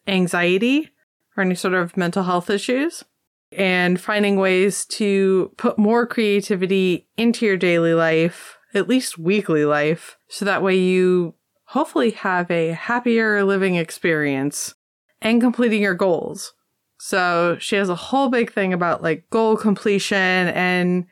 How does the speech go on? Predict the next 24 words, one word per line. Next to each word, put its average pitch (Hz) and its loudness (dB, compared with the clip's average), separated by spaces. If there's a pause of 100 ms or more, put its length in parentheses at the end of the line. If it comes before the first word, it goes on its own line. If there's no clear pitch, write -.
(120)
accepting, 208 -2
like, 202 -2
hey, - -2 (120)
this 226 -2
step 226 -2
towards 226 0
this 220 0
goal, 254 2 (340)
you 311 2
may 311 4
need 269 4
to 240 0
have 202 0
that, 147 -2 (260)
and 240 2
that's 247 0
okay. 180 -2 (180)
You 240 0
may 175 2
need 190 2
to 240 0
quarter 285 0
that 208 -2
step, - -4